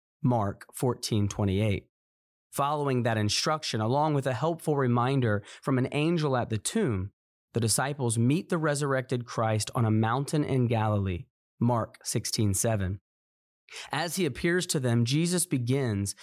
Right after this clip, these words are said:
by establishing his all-encompassing authority, declaring, "All authority in heaven and on earth has been given to me." Verse eighteen.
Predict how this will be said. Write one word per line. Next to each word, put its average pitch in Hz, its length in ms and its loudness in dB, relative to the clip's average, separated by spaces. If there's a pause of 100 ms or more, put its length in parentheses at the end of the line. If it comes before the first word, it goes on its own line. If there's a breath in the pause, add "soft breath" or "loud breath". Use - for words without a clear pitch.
(140 loud breath)
by 131 160 0
establishing 175 880 0
his 131 180 2
all-encompassing 156 1160 0
authority, 127 640 0 (300)
declaring, 131 680 0 (240 loud breath)
"All 175 340 2
authority 156 640 0
in 127 140 2
heaven 160 420 0
and 131 160 0
on 120 220 0
earth 147 320 0
has 135 160 -2
been 131 200 0
given 120 340 2
to - 120 -2
me." 107 380 0 (280)
Verse 104 220 2
eighteen. 101 500 0